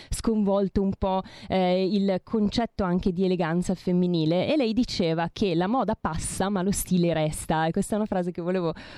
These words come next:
portare all'attenzione oggi perché mi sembrava molto interessante parlare appunto di moda, quindi di omologazione attraverso la moda e in contrapposta invece allo stile personale. Cioè io penso, Carla, che quando riusciamo ad avere un nostro stile,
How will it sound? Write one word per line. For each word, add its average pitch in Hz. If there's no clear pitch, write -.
portare 226
all'attenzione 220
oggi 190
perché 247
mi 220
sembrava 202
molto 247
interessante 196
parlare 185
appunto 190
di 180
moda, 214
quindi 202
di 202
omologazione 214
attraverso 202
la 311
moda 214
e 202
in 196
contrapposta 240
invece 214
allo 202
stile 180
personale. 165
Cioè 254
io 294
penso, 196
Carla, 170
che 220
quando 269
riusciamo 196
ad 165
avere 180
un 202
nostro 180
stile, 175